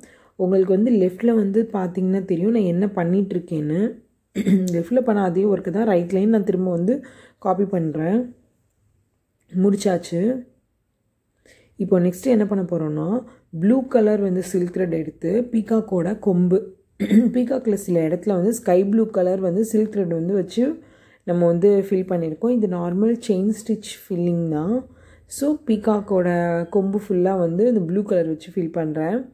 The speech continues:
அப்புறம் பீகாக்கோட நெக்கு கீழே back side வந்து ஒரு மாதிரி ஒரு அரும்பு தெரியுது. அதுக்கும் வந்து அந்த sky blue வச்சு பின்-, fill பண்றேன். இப்போ இந்த பீகாக்கை சுத்தி, அப்புறம் அந்த மோட்டிவ் சுத்தி எங்கெங்கெல்லாம் அந்த sky blue வந்து வரணுமோ அங்கெங்கெல்லாம்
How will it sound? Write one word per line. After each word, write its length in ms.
அப்புறம் 380
பீகாக்கோட 440
நெக்கு 280
கீழே 340
back 400
side 180
வந்து 260
ஒரு 140
மாதிரி 260
ஒரு 100
அரும்பு 380
தெரியுது. 300
அதுக்கும் 520
வந்து 320
அந்த 140
sky 300
blue 180
வச்சு 240
பின்-, 420
fill 180
பண்றேன். 640
இப்போ 140
இந்த 120
பீகாக்கை 400
சுத்தி, 680
அப்புறம் 480
அந்த 200
மோட்டிவ் 360
சுத்தி 300
எங்கெங்கெல்லாம் 380
அந்த 220
sky 320
blue 180
வந்து 220
வரணுமோ 540
அங்கெங்கெல்லாம் 520